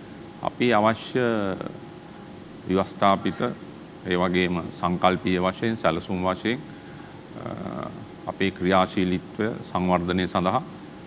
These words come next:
අපි කිරීමට බලාපොරොත්තු වෙනවා. අ, ඒ අරින්න අපි කිසිසේත්ම ඔය යෝජනාවේ තිබෙන ස්වරූපය සහ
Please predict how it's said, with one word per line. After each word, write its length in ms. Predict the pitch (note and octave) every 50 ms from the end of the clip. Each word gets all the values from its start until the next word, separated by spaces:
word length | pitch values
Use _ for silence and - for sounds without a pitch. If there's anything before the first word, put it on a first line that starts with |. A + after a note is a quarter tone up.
| - -
අපි 180 | - G2 - A2+
කිරීමට 400 | - A2 F#2 F#2 F2+ F2 F2 A2+
බලාපොරොත්තු 600 | G#2+ F#2+ F2+ F#2 F2+ E2 F2+ F2+ E2+ - - B2
වෙනවා. 240 | A#2 A#2 A2 D#2+ - - - - - - - - - - - - - - - - - - - - - - -
අ, 360 | - - - - - - - - - -
ඒ 180 | - F#2+ G2
අරින්න 260 | G2 G2 G#2 G2 G#2+ A2
අපි 180 | G2 - -
කිසිසේත්ම 640 | F#2+ F#2+ F2+ F#2 F2+ - G#2+ G2 F#2+ F2+ - A2+ A2
ඔය 180 | G#2+ G#2 G2+ G2 F2
යෝජනාවේ 680 | D#2+ F2 F2 F2+ F2+ F#2 F#2 F#2+ F#2 F#2+ F#2+ F#2+ F2+
තිබෙන 340 | D#2+ - F#2 F2 F#2 F#2 F2+ F#2 F2+ D2+ - - - - - - - - - -
ස්වරූපය 600 | - - - G2 F2+ G2+ A2 A2 G#2+ A2 A2+ A2 A2+
සහ 140 | G#2+ -